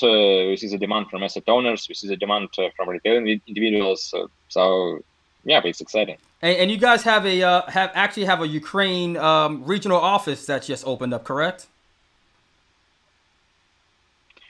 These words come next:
Speaker 1: Yeah.
Speaker 2: Yeah, I saw
Speaker 1: Uh,
Speaker 2: that. I saw you
Speaker 1: actually,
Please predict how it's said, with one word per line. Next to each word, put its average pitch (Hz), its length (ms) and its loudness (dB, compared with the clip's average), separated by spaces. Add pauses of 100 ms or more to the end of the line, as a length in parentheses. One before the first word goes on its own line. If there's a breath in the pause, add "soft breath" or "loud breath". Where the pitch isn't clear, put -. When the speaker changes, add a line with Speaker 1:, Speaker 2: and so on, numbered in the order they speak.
(180 soft breath)
Speaker 1:
Yeah. 170 260 4 (1300)
Speaker 2:
Yeah, 180 200 8
I - 20 2 (100)
saw 175 120 6
Speaker 1:
Uh, 175 100 6
Speaker 2:
that. 160 120 6
I 156 60 6
saw - 80 6
you 208 60 8
Speaker 1:
actually, 185 140 0